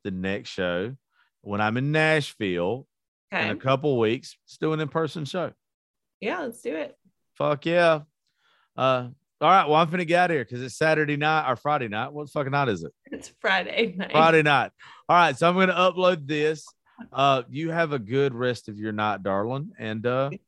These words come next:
Speaker 1: it was a
Speaker 2: too.
Speaker 1: pleasure, Miss Therapist, Miss Marissa. Drop your social media stuff one more time. And, uh, good luck on, when's your last two tests?
Speaker 2: Oh, I have a, I have a while.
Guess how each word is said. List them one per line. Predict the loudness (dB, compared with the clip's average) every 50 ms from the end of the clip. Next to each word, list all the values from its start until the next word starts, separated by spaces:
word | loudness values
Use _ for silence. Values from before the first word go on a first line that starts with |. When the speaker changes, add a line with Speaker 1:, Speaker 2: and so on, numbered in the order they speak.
| _ -12
Speaker 1:
it | -8 -6
was | -6 -6
a | -6
Speaker 2:
too. | -8
Speaker 1:
pleasure, | -2 2 6 6 8 8 6 4 2 0
Miss | 0 -2 -4 0
Therapist, | 2 4 6 8 6 6 4 2 0 0 0 0 -4 -8 -12
Miss | -12 -10 -4
Marissa. | -2 0 2 4 4 4 2 2 2 2 2 0 -4 -12 -20 -20 -20 -20 _ _ 2
Drop | 6 8 8 6 6 2
your | -4 -4
social | 2 2 2 2 2 -2 -4
media | -2 -2 -2 -2 -2 -4 -4
stuff | -2 0 0 -2 0 -2
one | -6 -6 -6
more | -6 -6
time. | -4 -2 0 2 2 2 0 -2 -4
And, | -4 -4 0 0
uh, | 2 2 2 2 0 -4 _ _ _ _ _
good | 4 4 4 6 6
luck | 6 4 4 4 4
on, | 2 2 2 0
when's | -4 -4 -4 -2 0 0
your | 2
last | 4 4 4 4 2 -2 -6
two | -8 -2
tests? | -2 -2 -2 -2 -6 -10 -18 -20 _ _ _ _ _ _ _ _ _ _ _ _ _ _
Speaker 2:
Oh, | 0 0 2 2 2 2 0 0 0 0
I | 0
have | 2 2 2 0 0
a, | -2 -4 -4 -4 -2
I | -2 0 2
have | 2 2 0
a | 0
while. | 0 2 2 2 0 0 -2 -4 -6 -8